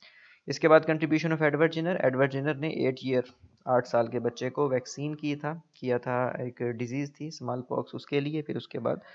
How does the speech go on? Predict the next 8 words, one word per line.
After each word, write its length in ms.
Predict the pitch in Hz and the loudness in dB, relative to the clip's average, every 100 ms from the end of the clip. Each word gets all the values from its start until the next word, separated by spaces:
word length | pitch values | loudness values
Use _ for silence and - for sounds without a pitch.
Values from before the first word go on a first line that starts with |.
| - - _ | -20 -20 _
ट्वेंटी 300 | 156 165 165 | 4 4 2
थ्री, 400 | 160 165 175 123 - - - | 0 2 2 0 -8 -20 -10
अ, 280 | 131 120 120 | -6 -6 -2
जो 380 | 117 117 117 | 0 0 0
नेक्स्ट 420 | 120 151 156 - 120 | 2 2 2 -4 -6
उसने 360 | 120 - 120 | -6 -6 -8
अप-, 480 | 117 - - 117 117 | -8 -10 -12 -10 -8
अ, 180 | 117 | -6